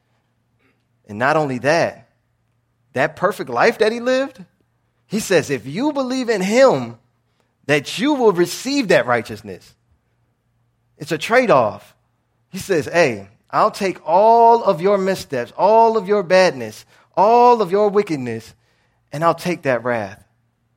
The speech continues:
I'll take that judgment. And in return, I'll give you all of my goodness, all that I've earned. I will give it to you, and you will be before God,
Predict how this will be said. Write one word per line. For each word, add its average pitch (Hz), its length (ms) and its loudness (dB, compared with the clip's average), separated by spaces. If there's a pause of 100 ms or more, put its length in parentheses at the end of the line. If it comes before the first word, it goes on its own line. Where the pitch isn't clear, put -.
(120)
I'll 180 200 2
take 175 240 -8
that 139 180 -4
judgment. 139 440 -8 (340)
And 147 140 -4
in 165 60 -2
return, 254 520 -2 (840)
I'll 165 200 -2
give 143 260 -6
you 139 160 -12
all 185 420 0
of 151 80 -8
my 160 180 0
goodness, 123 460 -10
all 202 380 0
that 175 140 2
I've 160 300 2
earned. 131 420 -2 (360)
I 143 120 0
will 143 140 -4
give 165 280 -6
it 170 140 -8
to 151 160 -12
you, 131 400 -10 (640)
and 123 160 -8
you 165 140 -4
will 151 160 -6
be 135 380 -6
before 143 420 -8
God, 143 460 0